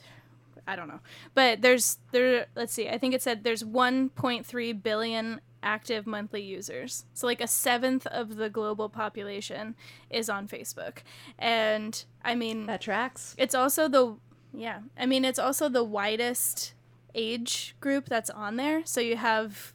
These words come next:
Speaker 1: like, eighteen to twenty-year-olds all the way up to sixty-five plus. So you've got the kids that are graduating from high school or going into college, and then you have their grandparents or great-grandparents that are watching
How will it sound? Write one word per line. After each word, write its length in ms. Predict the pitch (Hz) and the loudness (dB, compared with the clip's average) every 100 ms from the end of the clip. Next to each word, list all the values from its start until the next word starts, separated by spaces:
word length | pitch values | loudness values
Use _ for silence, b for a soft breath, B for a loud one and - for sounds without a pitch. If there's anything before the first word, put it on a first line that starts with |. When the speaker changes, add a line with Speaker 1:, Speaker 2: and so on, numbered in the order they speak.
| - | -6
Speaker 1:
like, 380 | 226 208 - - _ - | -4 -4 -8 -20 _ -2
eighteen 300 | 269 277 254 | 0 2 0
to 60 | |
twenty-year-olds 760 | 233 247 240 233 226 226 220 220 | 0 0 0 2 4 4 0 -2
all 240 | - 233 | 0 0
the 100 | 226 | 2
way 160 | 220 220 | 0 2
up 220 | 214 220 | 0 -2
to 140 | - | -4
sixty-five 640 | 226 233 - 233 226 208 - | -2 -4 -6 -8 -6 -6 -8
plus. 420 | - - - - B B | -10 -8 -8 -10 B B
So 120 | - 277 | 0 2
you've 180 | 247 | 2
got 240 | 240 247 240 | 6 6 4
the 80 | 220 | -4
kids 520 | 262 233 226 208 - | 0 0 0 -2 -2
that 400 | 226 214 214 - B B B B - | -2 0 -2 -4 B B B B -4
are 480 | 220 220 208 208 208 | 0 2 2 0 0
graduating 500 | 226 226 233 220 220 | 0 0 0 -2 -4
from 100 | 220 | -4
high 120 | 220 | -4
school 200 | - 226 | -2 -2
or 120 | 214 | 0
going 260 | 220 226 220 | 2 0 0
into 160 | 214 | -4
college, 580 | 214 220 214 208 208 202 | -4 -2 0 0 -2 -4
and 180 | 233 233 | -4 -2
then 120 | 220 | -2
you 100 | 220 | -4
have 360 | 214 214 208 220 | -2 -2 -2 -4
their 260 | 214 208 | -2 -2
grandparents 640 | 208 220 220 226 214 214 226 | -2 -4 -4 -4 -4 -4 -4
or 60 | |
great-grandparents 800 | 220 220 220 208 208 233 208 214 | -4 -6 -4 -6 -4 -6 -6 -4
that 120 | 226 208 | -4 -2
are 100 | 202 | -4
watching 720 | 202 214 - 208 208 220 | -4 -4 -4 -6 -8 -10